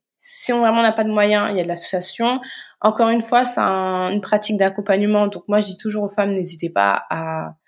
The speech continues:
à dire à la doula si vous avez vraiment des problèmes financiers. Parce que d'une doula à, à l'autre, euh, on peut, euh, de temps en temps faire du bénévolat. Moi, ça m'est arrivé plusieurs fois de faire du bénévolat.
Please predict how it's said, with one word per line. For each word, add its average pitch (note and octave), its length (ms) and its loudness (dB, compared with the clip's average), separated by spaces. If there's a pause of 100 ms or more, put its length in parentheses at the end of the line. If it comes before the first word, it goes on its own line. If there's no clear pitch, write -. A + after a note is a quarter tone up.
à F3 120 2
dire G3+ 320 2 (580)
à F#3 120 2
la F3+ 120 4
doula F#3+ 480 0
si - 180 -6
vous E3+ 100 -4
avez E3 120 0
vraiment E3+ 240 2
des F3 100 -2
problèmes F3 280 -2
financiers. E3+ 640 -4 (540)
Parce E3 260 0
que - 200 -2
d'une E3+ 220 -2
doula F3+ 300 4
à, E3+ 80 4
à E3+ 240 2
l'autre, F#3 400 -2
euh, E3+ 180 -2
on E3 140 -4
peut, F#3 200 -2
euh, E3+ 200 0
de E3+ 220 -6
temps E3+ 200 -4
en E3+ 100 -2
temps F3+ 280 -2 (280)
faire F3+ 200 2
du D#3+ 100 -4
bénévolat. D#3+ 720 0
Moi, E3+ 160 -6
ça E3+ 160 -4
m'est E3 100 -4
arrivé D#3+ 300 -4
plusieurs D#3 400 -6
fois G#3 240 4 (540)
de E3 80 -6
faire F#3+ 140 2
du D#3+ 100 -2
bénévolat. E3 640 2